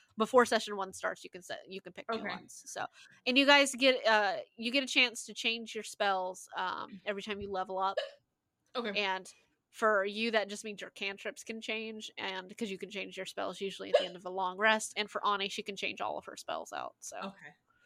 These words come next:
Speaker 1: so,
Speaker 2: Okay.
Speaker 1: uh, but yeah, I think that's about the only thing you guys have to do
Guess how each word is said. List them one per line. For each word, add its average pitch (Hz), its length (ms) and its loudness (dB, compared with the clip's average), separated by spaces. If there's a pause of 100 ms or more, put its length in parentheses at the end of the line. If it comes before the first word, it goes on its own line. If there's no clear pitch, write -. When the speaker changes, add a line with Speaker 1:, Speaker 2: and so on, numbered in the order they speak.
(380)
Speaker 1:
so, 180 380 -8
Speaker 2:
Okay. 165 180 -14 (560)
Speaker 1:
uh, 196 380 0
but 247 200 4
yeah, 285 300 6 (160)
I 277 100 8
think 403 220 0
that's 349 280 8
about 294 380 6
the 262 200 -2 (120)
only 285 800 -2 (640)
thing 262 580 -2
you 233 220 -6
guys 240 280 -2
have 226 280 0
to 196 80 -16
do 190 800 -4